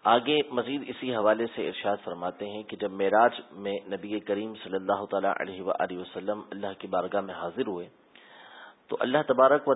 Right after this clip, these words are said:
تعالی نے نبی کریم صلی اللہ تعالی علیہ وآلہ وسلم سے ارشاد فرمایا کہ سل، فقال تبارک و تعالی لہ سل، یعنی یا رسول اللہ، یا محمد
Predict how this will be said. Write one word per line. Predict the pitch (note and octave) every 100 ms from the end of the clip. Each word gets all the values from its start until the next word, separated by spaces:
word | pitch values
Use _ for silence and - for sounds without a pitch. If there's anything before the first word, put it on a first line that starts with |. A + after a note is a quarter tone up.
| C3
تعالی | C3 C#3+ A#2+
نے | A#2 F2+
نبی | G#2 A#2 A#2 A#2
کریم | A2+ B2 -
صلی | G#2 G#2
اللہ | G#2+ G#2+ A2
تعالی | G#2 G#2 -
علیہ | G2 G2
وآلہ | G2 G2
وسلم | E2+ - G2+ G#2+
سے | -
ارشاد | - - F#2+ G2 -
فرمایا | E2 G#2+ G2 - - _ _ _ _ _ - - - - _ -
کہ | G#2+ - -
سل، | A#2 F2 C#2 - _ _ -
فقال | A#2+ - G2+ G#2 A#2 -
تبارک | F#2+ G#2 G2+ -
و | F#2+
تعالی | F2+ F#2 G#2 G2+
لہ | F2 A2 - -
سل، | - D#2 - _ _ _ _ -
یعنی | F#2
یا | G2+ G2+
رسول | G2 G2+ F#2+
اللہ، | F2+ G#2+ - -
یا | F#2+ G2+
محمد | G2 - G2+ A2+